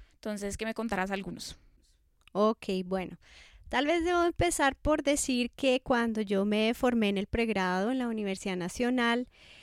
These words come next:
Speaker 2: eh, en antropología, pues no se hablaban de estos temas o no se cifraba así. Eh, empezando porque no había, no, no, no había como una conciencia sobre el tema, tampoco se hablaba sobre,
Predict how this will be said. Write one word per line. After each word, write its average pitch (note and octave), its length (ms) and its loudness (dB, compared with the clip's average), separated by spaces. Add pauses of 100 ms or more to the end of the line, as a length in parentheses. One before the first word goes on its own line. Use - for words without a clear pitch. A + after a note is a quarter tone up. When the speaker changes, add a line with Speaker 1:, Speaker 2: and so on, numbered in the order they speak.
(260)
Speaker 2:
eh, A3 580 0
en G#3+ 80 0
antropología, B3+ 960 0 (560)
pues A3 160 -4
no G#3+ 200 0
se B3+ 140 0
hablaban A#3+ 360 2
de A3+ 80 0
estos A#3+ 300 -2
temas A#3+ 540 0
o A3 100 -4
no G#3 140 0
se A3 160 -2
cifraba G#3 480 0
así. F3 320 -2 (680)
Eh, G#3 300 0
empezando G#3 460 -2
porque A#3 340 -4
no G3+ 340 0
había, G#3+ 1000 -2
no, G3 240 -4
no, G3+ 320 -4
no G#3 240 -2
había A3 240 0
como G#3+ 240 -4
una G3 220 0
conciencia A#3 720 0
sobre A3+ 300 0
el F3+ 100 -6
tema, A#3+ 600 0 (360)
tampoco B3 680 2
se - 120 -4
hablaba G#3 480 0
sobre, G#3+ 840 -2